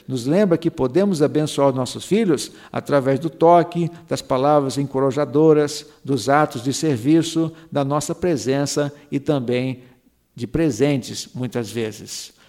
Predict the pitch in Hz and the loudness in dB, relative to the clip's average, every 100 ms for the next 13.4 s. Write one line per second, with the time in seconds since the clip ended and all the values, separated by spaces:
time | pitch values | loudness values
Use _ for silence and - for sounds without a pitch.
0 | - 143 156 156 226 - 123 117 - - | -8 -4 4 6 6 4 -4 -8 -12 -12
1 | 139 139 143 240 214 165 139 - 156 143 | -4 -2 2 2 2 0 0 2 2 2
2 | 143 139 131 127 170 143 143 - 120 151 | -4 -4 -4 -2 -2 -2 -8 -8 -6 -4
3 | 160 139 117 196 208 170 175 170 123 117 | -2 -4 -6 -4 -4 -2 -4 -2 -2 -2
4 | 117 - _ - 143 139 156 147 139 131 | -6 -18 _ -8 -6 -4 -4 -4 -6 -2
5 | 165 208 254 220 - 120 - 143 117 110 | 6 6 4 -4 -10 -10 -4 -2 -2 2
6 | 180 185 208 202 - - 147 131 127 143 | 2 4 0 -2 -10 -6 -4 -2 0 0
7 | 156 151 156 156 147 127 - 190 190 151 | 0 0 -2 -2 -6 -4 0 0 0 -6
8 | 123 143 143 147 147 - - 135 131 127 | 0 2 2 0 -2 -8 -6 -2 0 0
9 | 131 123 123 123 131 120 127 117 110 - | 0 -2 -6 -8 -8 -8 -6 -6 -6 -12
10 | - _ _ - 214 208 175 120 196 190 | -18 _ _ -12 -6 0 0 0 -2 -4
11 | 156 147 143 120 127 220 202 135 113 160 | -6 -6 -6 -6 0 2 2 -2 -4 -2
12 | 175 - - 131 147 156 151 135 120 131 | -2 -4 -14 -4 -2 -2 -4 -10 -8 -8
13 | - 123 113 | -4 -6 -6